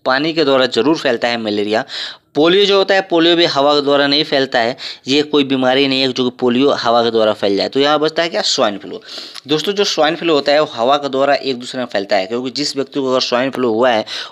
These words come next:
वो अगर मास्क नहीं यूज़ कर रहा है, वो हवा में खांस रहा है, छींक रहा है, तो उसके जो ड्रॉपलेट्स एयर में जो मिक्स होते हैं, आजू बाजू अगर कोई व्यक्ति है, वह अगर सांस ले रहा है, तो उसके through उस व्यक्ति के शरीर में जाएगा, जिससे कि जो बगल में व्यक्ति है, उसको भी स्वाइन फ्लू होने के चांसेस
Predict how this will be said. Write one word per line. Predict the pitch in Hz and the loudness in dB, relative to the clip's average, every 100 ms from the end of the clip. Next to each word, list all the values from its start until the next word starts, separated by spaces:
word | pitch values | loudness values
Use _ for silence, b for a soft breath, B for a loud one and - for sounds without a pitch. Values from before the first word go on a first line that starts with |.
| 139 | 0
वो | |
अगर | 143 | 0
मास्क | 123 123 143 - | 2 0 0 0
नहीं | 147 | 0
यूज़ | 147 139 | 2 0
कर | 143 135 | 0 2
रहा | 139 | 2
है, | |
वो | 131 | 2
हवा | 120 127 | 2 0
में | 139 135 | 0 -4
खांस | - 127 127 | -6 -6 -4
रहा | 139 | -2
है, | 127 | -2
छींक | - 131 123 | -2 -6 -4
रहा | 117 | -2
है, | 113 B B B | -4 B B B
तो | 156 | 0
उसके | 156 156 170 | 0 0 0
जो | 165 | 0
ड्रॉपलेट्स | 123 139 135 170 165 - | 0 0 0 0 -2 0
एयर | 135 151 | 0 2
में | 156 151 | 0 0
जो | 147 | 0
मिक्स | 123 147 - | 0 -2 0
होते | 139 135 | 0 0
हैं, | 127 | -2
आजू | - 120 135 | -2 -4 0
बाजू | 139 131 | -2 0
अगर | 131 | -2
कोई | 123 123 | -2 -4
व्यक्ति | 104 110 - 151 139 | -2 -2 -2 0 0
है, | 147 147 B B | 0 -4 B B
वह | 123 151 | -2 -2
अगर | - 143 143 156 | -2 -2 0 0
सांस | - 143 139 143 | 0 0 -2 0
ले | 135 143 | 2 2
रहा | 139 | 2
है, | |
तो | 147 | -2
उसके | 123 - | -6 -4
through | 131 135 127 | -6 -4 -4
उस | 120 | -4
व्यक्ति | 123 120 131 | -2 -2 -2
के | 123 | -2
शरीर | 120 113 143 | 0 -2 -2
में | 139 | 0
जाएगा, | 113 107 113 B B B | 0 0 -2 B B B
जिससे | 120 110 - 139 | -8 -6 -2 -2
कि | 123 147 147 - _ _ - | 0 0 0 -2 _ _ -10
जो | 131 147 | -2 0
बगल | 139 147 | 2 2
में | 139 | 2
व्यक्ति | 123 107 - 123 | 0 -2 -2 0
है, | |
उसको | 120 127 - 143 | 0 -2 -4 -4
भी | |
स्वाइन | 127 - 127 131 | -2 -2 -2 -2
फ्लू | 127 120 | -2 -4
होने | 107 107 | -4 -6
के | 110 | -4
चांसेस | - 110 107 160 | -2 -2 -2 -4